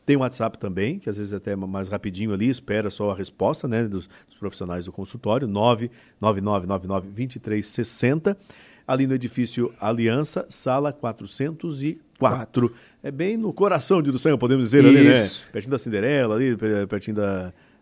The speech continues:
Speaker 1: do Foto Prado, enfim, é,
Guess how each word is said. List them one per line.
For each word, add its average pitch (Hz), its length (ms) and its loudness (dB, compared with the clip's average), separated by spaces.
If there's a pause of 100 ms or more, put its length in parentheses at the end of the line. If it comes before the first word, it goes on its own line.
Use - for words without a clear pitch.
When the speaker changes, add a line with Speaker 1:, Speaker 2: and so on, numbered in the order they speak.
(120)
Speaker 1:
do - 60 -18
Foto - 200 -4
Prado, 113 880 0
enfim, 123 420 -2 (300)
é, 104 300 -12